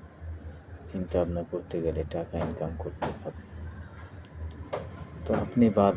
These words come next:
দেন সমাজের কথা। সমাজে আপনি লাঞ্ছিত হন, অপমানিত হন, সমস্যা নেই। ওই আল্লাহ পাকের কাছে একদিন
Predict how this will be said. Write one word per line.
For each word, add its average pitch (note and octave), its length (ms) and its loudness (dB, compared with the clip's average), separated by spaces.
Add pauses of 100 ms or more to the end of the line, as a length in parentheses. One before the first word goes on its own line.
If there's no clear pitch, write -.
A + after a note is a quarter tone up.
দেন G2+ 200 6 (460)
সমাজের F#2 580 2 (540)
কথা। D#2+ 340 0 (3250)
সমাজে B2 480 10 (120)
আপনি A2+ 240 6 (1500)
লাঞ্ছিত G#2 480 2 (120)
হন, F#2 160 0 (440)
অপমানিত F3+ 560 -2
হন, E3+ 240 -6 (440)
সমস্যা G3 480 -4
নেই। - 160 -10 (1300)
ওই G2+ 180 8
আল্লাহ F#2+ 300 6
পাকের F#2 320 0
কাছে F2 340 0
একদিন E2+ 360 2